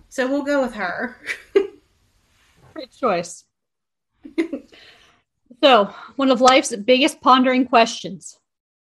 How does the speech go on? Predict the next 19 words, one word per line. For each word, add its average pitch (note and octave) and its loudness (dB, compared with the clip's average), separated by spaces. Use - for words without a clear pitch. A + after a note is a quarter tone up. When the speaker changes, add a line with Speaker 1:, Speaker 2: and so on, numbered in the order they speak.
Speaker 1:
Mm-hmm. B3+ -8
Speaker 2:
Where's B3 4
Waldo? G#3 2
Speaker 1:
On A#3 -6
a A#3 -6
beach A3 -12
somewhere. G3 -18
<laughs> D#4+ 0
Speaker 2:
Nice. - -10
Speaker 1:
Yeah. - -20
Speaker 2:
Would B3 -2
you C#4 0
rather C#4+ 0
cook D#4+ -4
or A#3+ 4
order A#3+ 2
in? E3+ -4
Speaker 1:
I C4 2
would, D4 -6